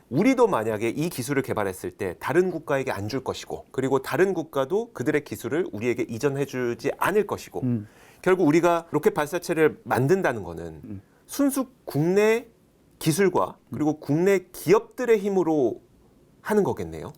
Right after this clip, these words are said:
Speaker 2: 그렇죠. 음.
Speaker 1: 수혜 산업을 찾으면
Speaker 2: 음.
Speaker 1: 해외엔 없고
Speaker 2: 음.
Speaker 1: 다 국내에 있겠네요.
Speaker 2: 수혜 산업이라고 하는 게 되게 광범위해요. 우주 산업이라고 하면 뭔가 우주로 나가서 뭔가를 해야 될 것 같고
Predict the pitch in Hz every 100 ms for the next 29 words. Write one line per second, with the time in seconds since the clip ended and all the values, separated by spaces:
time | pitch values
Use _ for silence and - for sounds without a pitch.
0 | - 120 - 107 - _ 120 185 180 214
1 | 240 214 - 101 113 101 - - 110 101
2 | _ - 233 240 208 98 - 78 - _
3 | 117 107 101 - - 127 - 147 175 92
4 | 80 78 - - - 254 311 277 240 220
5 | 170 139 117 120 147 143 120 101 - 147
6 | - 120 117 143 104 82 80 _ _ -
7 | 170 247 220 151 113 110 147 104 98 87
8 | - 139 196 170 127 - 123 160 196 220
9 | 120 113 131 143 127 131 143 131 156 123
10 | 95 110 _